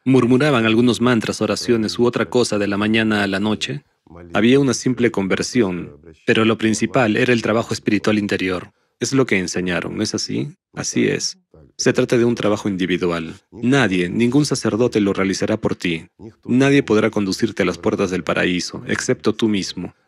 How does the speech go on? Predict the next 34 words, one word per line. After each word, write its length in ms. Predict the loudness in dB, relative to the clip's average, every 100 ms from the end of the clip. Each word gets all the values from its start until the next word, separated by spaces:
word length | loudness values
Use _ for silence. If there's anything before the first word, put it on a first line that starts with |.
| -20 -20 -16 -4
Eso 220 | 0 2
es 100 | 2
de 80 | 2
lo 100 | 0
que 100 | -4
hablaron. 520 | -4 -6 -8 -12 -18 _ _ -4
Tomemos 420 | 0 2 2 2 -2
las 140 | -2
palabras 400 | 0 0 0 -2
de 80 | -4
Jesucristo. 720 | -8 -6 -4 -4 -4 -8 -8 0
Él 160 | 2
dijo 240 | 2 0 0
claramente 600 | 0 2 0 0 -2 -2
que 280 | 0 0 0
el 100 | 0
templo 320 | 0 2 2
de 120 | 2
Dios 260 | 2 2 0
está 240 | -2 0
dentro 320 | 0 0 0
de 80 | -2
ti, 280 | -2 -6 -4
y 80 | -4
si 160 | -2 -2
tú 200 | 2 2
no 120 | 2
lo 100 | 2
construyes 520 | -2 -2 0 2 0
en 100 | -4
ti 120 | -2
mismo, 360 | 0 0 -2 -2
nada 240 | 0 0
funcionará. 680 | -2 -4 -4 -4 -4 -8 -10